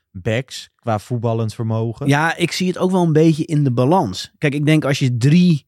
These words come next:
Speaker 2: zeg maar, goed voetballende verdedigers zou hebben, dan kan je zelf Sanchez er misschien wel bij hebben en
Speaker 1: Mhm.
Speaker 2: zeker Bessie. Maar ja, als er geen van vieren echt gaat opbouwen, ja, dan wordt het wel problematisch en dan bl-,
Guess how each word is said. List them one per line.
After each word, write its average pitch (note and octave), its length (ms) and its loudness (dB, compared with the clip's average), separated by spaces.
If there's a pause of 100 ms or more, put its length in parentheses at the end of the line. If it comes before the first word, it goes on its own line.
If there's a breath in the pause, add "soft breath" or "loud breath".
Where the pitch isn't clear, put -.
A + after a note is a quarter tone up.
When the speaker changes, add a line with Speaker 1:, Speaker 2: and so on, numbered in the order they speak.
(200)
Speaker 2:
zeg B2+ 200 -2
maar, C3 180 2
goed D#3+ 460 -2
voetballende C3 600 0
verdedigers C3 540 0
zou A#2 200 2
hebben, A2 180 0
dan A2+ 140 -4
kan A#2 200 -2
je A2+ 200 -2
zelf A#2+ 420 -2
Sanchez C#3 600 0
er A#2 80 -2
misschien A#2 300 -2
wel G2+ 140 0
bij A2+ 220 -2
hebben A#2+ 220 -4
en G#2+ 60 -4
Speaker 1:
Mhm. G2+ 100 -2
Speaker 2:
zeker B2 280 0
Bessie. A#2+ 440 -6 (380 soft breath)
Maar B2+ 120 0
ja, C3 160 -4
als A#2 220 -4
er B2 80 0
geen D3 300 2
van B2+ 200 2
vieren C#3+ 380 2
echt A#2 200 -4
gaat A#2 180 -4
opbouwen, B2+ 500 0
ja, B2+ 180 0
dan A2+ 300 -2
wordt A2+ 220 -4
het A2 120 -8
wel A#2+ 220 0
problematisch A2+ 760 -4
en G#2 100 -4
dan G#2 220 -6
bl-, G#2 180 -8